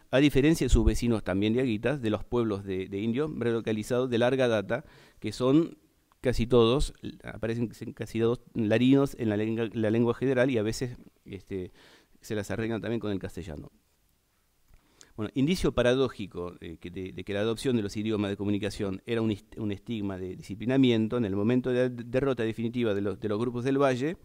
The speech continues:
cuando se dispuso la desnaturalización, es decir, la deportación, ¿no?, fuera de su natural, de, eh, de sus habitantes, estamos hablando de unas doce mil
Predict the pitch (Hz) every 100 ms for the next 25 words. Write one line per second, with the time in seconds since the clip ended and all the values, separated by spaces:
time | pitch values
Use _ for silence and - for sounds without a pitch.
0 | _ _ - - - _ _ - 101 104
1 | 95 92 107 95 - 127 120 104 104 113
2 | 113 107 101 98 98 107 117 101 87 92
3 | 87 92 95 98 90 - 113 90 98 110
4 | 95 101 - 101 95 85 95 95 98 101
5 | 95 - - _ - _ _ - 113 95
6 | 95 - 90 90 90 90 87 104 98 -
7 | 101 117 104 101 98 107 110 113 104 104
8 | 139 147 101 95 95 104 98 104 98 107
9 | 113 110 107 110 104 90